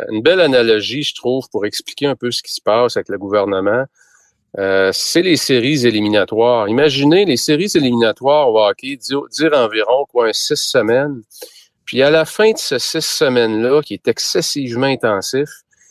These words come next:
les joueurs sont mentalement épuisés, ils sont physiquement épuisés. Et on a, on a toujours, je pense, vu aux nouvelles ou dans les, dans les, euh, à la télé, des, des entrevues de joueurs en fin de séries éliminatoires, leur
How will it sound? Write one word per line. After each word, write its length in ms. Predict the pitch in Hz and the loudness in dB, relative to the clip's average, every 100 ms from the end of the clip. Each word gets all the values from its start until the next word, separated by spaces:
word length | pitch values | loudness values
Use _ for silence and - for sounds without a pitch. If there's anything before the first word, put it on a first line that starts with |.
| _ _ | _ _
les 180 | 110 117 | -4 -2
joueurs 480 | 113 135 156 160 131 | 2 2 4 4 2
sont 320 | - 117 107 | 0 2 2
mentalement 800 | 107 147 151 143 120 110 117 127 - | 2 2 2 2 0 0 0 -2 -4
épuisés, 680 | 120 - 110 98 104 143 - | -12 -12 -14 -10 -8 -10 -12
ils 80 | - | -12
sont 200 | - 107 | -10 -10
physiquement 760 | - 156 139 123 - 117 123 120 _ - | -10 -8 -6 -6 -6 -4 -4 -4 _ -12
épuisés. 600 | 113 - 113 101 110 131 _ _ _ _ - | -12 -10 -10 -6 -4 -6 _ _ _ _ -8
Et 280 | 107 107 107 | -4 0 2
on 400 | 104 104 104 104 | 4 4 4 4
a, 40 | |
on 260 | 110 110 113 | 4 4 2
a 80 | 123 | 2
toujours, 400 | 147 123 147 151 | 2 4 6 4
je 80 | - | 2
pense, 360 | 135 139 120 | 2 4 2
vu 120 | 117 | 2
aux 160 | 151 147 | 2 4
nouvelles 560 | 117 113 123 143 147 131 | 4 2 2 4 2 2
ou 100 | 113 | 0
dans 220 | 110 104 | 2 2
les, 340 | 101 95 90 87 _ _ _ _ - | 0 -4 -8 -12 _ _ _ _ -4
dans 200 | 110 107 | 0 2
les, 220 | 110 113 | 2 2
euh, 240 | 110 104 101 | 4 4 4
à 20 | |
la 140 | 120 | 4
télé, 560 | 123 127 117 127 151 151 | 4 2 2 2 2 2
des, 180 | 123 113 | -2 -4
des 240 | 110 113 | -2 0
entrevues 500 | 131 131 127 131 151 | 2 2 0 0 0
de 40 | 120 | 0
joueurs 400 | 123 139 151 127 | 2 4 4 2
en 140 | 110 | 0
fin 200 | - 151 | 0 -2
de 80 | 147 | 0
séries 520 | - 127 120 143 113 | -4 -8 -6 -6 -8
éliminatoires, 840 | 110 104 98 92 120 135 147 135 110 | -10 -4 -4 -2 0 2 2 0 0
leur 280 | 104 104 | 0 0